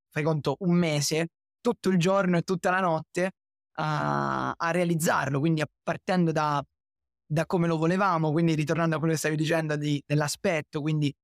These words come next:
eh, come lo volevamo, mm, eh, fisicamente, quindi esteticamente, eh, dal colore dei capelli al colore degli occhi, alla statura, eccetera, all'età, a-, allo storytelling, eh, da mettere dietro, perché quello è fondamentale, anzi, cioè, cioè,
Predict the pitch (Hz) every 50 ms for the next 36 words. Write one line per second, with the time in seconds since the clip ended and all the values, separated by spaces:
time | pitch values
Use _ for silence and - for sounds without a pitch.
0 | _ _ _ _ _ - 151 147 - 190 180 170 165 160 156 160 165 165 165 185
1 | 185 180 175 170 165 160 160 156 156 160 160 156 151 151 156 151 147 147 143 143
2 | 143 143 139 - 160 143 143 160 160 165 175 185 180 170 165 147 - 147 151 156
3 | 143 139 - - 139 143 139 160 160 170 180 180 170 170 165 165 - 160 151 147
4 | 147 - _ _ _ _ _ _ - 135 143 143 139 139 139 151 160 160 - -
5 | 165 156 160 160 156 156 156 135 156 139 175 170 165 160 151 143 - 160 151 147
6 | 147 151 156 175 175 170 160 - - - 156 147 147 147 147 139 - - 151 139
7 | - 202 180 170 160 156 151 143 139 139 139 147 143 - - - 135 123 135 147
8 | 208 233 277 277 - - - _ - 156 151 147 147 143 - 220 208 202 220 226
9 | - _ _ _ - 160 151 143 143 143 - - 151 160 160 156 139 - - -
10 | 156 151 147 190 185 175 165 165 165 160 165 165 165 151 156 151 147 143 143 135
11 | 135 135 135 135 135 147 143 - - 139 147 185 185 160 143 139 135 135 - 139
12 | 156 151 143 135 - - 131 127 - - 143 139 127 131 135 131 123 - 156 139
13 | 127 123 127 127 123 120 - - - - - - 127 - 131 123